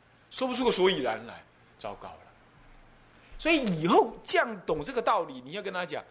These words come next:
，“我念佛。”“哎呀，怎么年轻人念佛？”“你知道怎么念佛？”“我是全法界在念的，我念的话，草木都在念的，你能，你知道这样念的吗？”他就怕了。“哦，有这有道理的。”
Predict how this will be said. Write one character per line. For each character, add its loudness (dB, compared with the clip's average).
，“我 -8
念 -6
佛。 -2
”“哎 -8
呀， 2
怎 -2
么 2
年 0
轻 2
人 6
念 4
佛 2
？”“你 -4
知 2
道 8
怎 -8
么 -8
念 -6
佛 -6
？”“我 6
是 0
全 4
法 6
界 0
在 2
念 -4
的， -14
我 8
念 0
的 4
话， 4
草 0
木 -4
都 4
在 4
念 -6
的， -6
你 -10
能， -8
你 -8
知 -10
道 6
这 0
样 -2
念 -6
的 -12
吗？” -16
他 -10
就 -12
怕 -10
了。 -14
“哦， -8
有 -10
这 -6
有 -8
道 6
理 -8
的。” -20